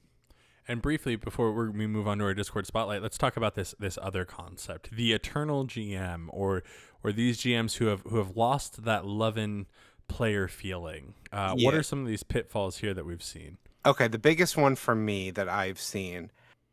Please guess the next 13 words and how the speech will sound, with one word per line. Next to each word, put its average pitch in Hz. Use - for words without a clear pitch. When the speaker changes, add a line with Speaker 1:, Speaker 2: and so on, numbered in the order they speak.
Speaker 2:
and 107
I've 113
seen 131
a 123
few 107
from 104
eternal 104
G 101
Ms, 92
one 110
of 135
them 117
is 101